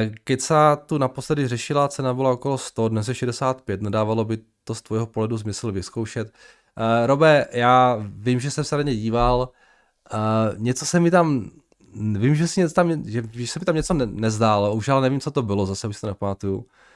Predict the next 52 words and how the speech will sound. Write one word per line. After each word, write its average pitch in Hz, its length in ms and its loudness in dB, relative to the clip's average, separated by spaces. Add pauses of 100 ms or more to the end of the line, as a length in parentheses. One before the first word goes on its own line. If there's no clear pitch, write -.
(140)
Když 101 120 -8
tak 139 160 -2
to 139 60 -8
zkuste 131 320 -4
vygooglovat, 117 640 0 (140)
eh, 101 440 -2 (680)
ty, - 120 -20
ty 117 100 -6
důvody. 110 640 0
Já 127 340 4
v-, 113 220 -12 (600)
vím, 131 100 -2
že 160 100 -2
se, 165 100 -2 (360)
vím, 151 300 2
že 175 100 4
jsem 175 100 2
se 170 100 2
na 165 40 2
to 135 100 0
díval, 131 300 4
nezu-, 117 380 2
nezaujalo 131 540 2
mě 131 140 -2
to, 127 300 -2 (480)
eh, 107 560 2 (100)
a 101 440 0 (260)
přiznám 98 320 -6
se, 104 160 -8
jako 95 200 -10
úplně 95 240 -6
nemám 92 200 -2
chuť - 140 -16
se - 60 -8
na 90 40 -6
to 87 100 -12
dívat 87 160 -4
znova 78 240 -10
teďka, - 240 -14
takže, - 240 -10
<laughs> - 1600 -12
takže 92 440 -2
možná 123 420 2
by 123 80 0
to 127 120 -2
smysl 127 240 -2
dávalo, 107 580 2
eh, 92 440 -12
já 92 80 -4
vím, 95 140 -4
že 95 180 -4
prostě, 92 460 -12